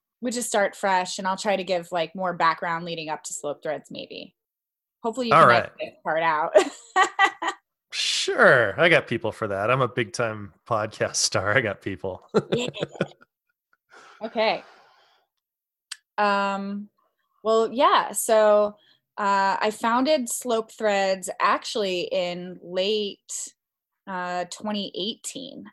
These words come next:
Speaker 1: I launched, like, right around Thanksgiving, um, twenty eighteen, and shipped my first orders in December. So yeah, as, as you said, uh,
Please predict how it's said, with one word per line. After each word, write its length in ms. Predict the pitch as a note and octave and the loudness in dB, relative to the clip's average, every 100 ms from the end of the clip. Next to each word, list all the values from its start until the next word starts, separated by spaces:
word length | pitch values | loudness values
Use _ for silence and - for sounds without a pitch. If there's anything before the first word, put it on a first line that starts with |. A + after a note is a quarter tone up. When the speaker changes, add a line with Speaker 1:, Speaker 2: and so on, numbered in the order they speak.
| - | -8
Speaker 1:
I 160 | F#3+ F#3+ | -4 -4
launched, 460 | F#3 F#3 F3+ - | -4 -4 -4 -6
like, 140 | G3 F3 | -10 -6
right 220 | F#3 F#3 | -4 -2
around 320 | G#3+ G3 G3 | -2 -4 -4
Thanksgiving, 880 | - F#3 - - F#3+ F#3+ F#3 F3+ F3+ F3 _ _ _ _ _ F3 | -8 -8 -10 -10 -8 -8 -8 -10 -12 -16 _ _ _ _ _ -6
um, 340 | E3 E3 E3 | -4 -4 -8
twenty 340 | - G#3 F#3+ | -8 -4 -4
eighteen, 600 | F3+ - G3 F#3+ F#3 F#3 - | -6 -8 -8 -6 -6 -8 -8
and 340 | F#3+ F3+ F3 E3+ | -6 -4 -6 -6
shipped 320 | - F#3+ - | -4 -4 -4
my 140 | F#3 | -8
first 260 | F3+ F3+ F3+ | -6 -6 -4
orders 560 | F#3 F3+ F3 F3+ - - _ _ _ - | -2 -2 -2 -4 -8 -16 _ _ _ -4
in 160 | G3+ | -4
December. 760 | G3 - F#3+ F3 F3 E3+ E3+ F3 _ - | -4 -6 -8 -6 -4 -2 -4 -8 _ -2
So 120 | G#3+ | 0
yeah, 280 | A#3 F#3 D3+ | 4 4 2
as, 280 | F#3+ F#3 - - | 0 -2 -10 -4
as 160 | G3+ G3 | -2 -2
you 80 | |
said, 520 | G#3+ G#3 F3+ F3 F#3+ - | -4 -2 0 0 -2 -4
uh, 360 | F#3 F3 E3+ | -4 -2 -2